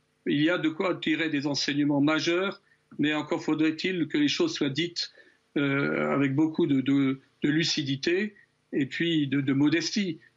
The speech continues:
Hein, il faut que les, la technostructure a-, accepte et, et au niveau politique, qu'on incite, euh, les responsables quand même à,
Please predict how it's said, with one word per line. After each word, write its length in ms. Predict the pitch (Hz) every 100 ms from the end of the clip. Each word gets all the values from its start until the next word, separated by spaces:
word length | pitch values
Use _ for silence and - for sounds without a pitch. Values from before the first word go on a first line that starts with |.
| _
Hein, 200 | 151 156 151
il 80 |
faut 180 | 143 160
que 120 | 156
les, 60 | 139 160
la 60 | 139
technostructure 800 | 147 143 156 143 147 143 175 185
a-, 200 | 143 107 _ _ -
accepte 400 | 147 - 180 175
et, 300 | 139 139 117
et 40 | 139
au 100 | 139
niveau 200 | 151 147
politique, 640 | 147 139 139 185 202 - - _ _ -
qu'on 240 | 143 139
incite, 440 | 156 156 175 -
euh, 280 | 147 131 127 - _ _
les 140 | 143 143
responsables 640 | 156 - 143 - 175 170
quand 100 | 135
même 160 | 151
à, 220 | 135 127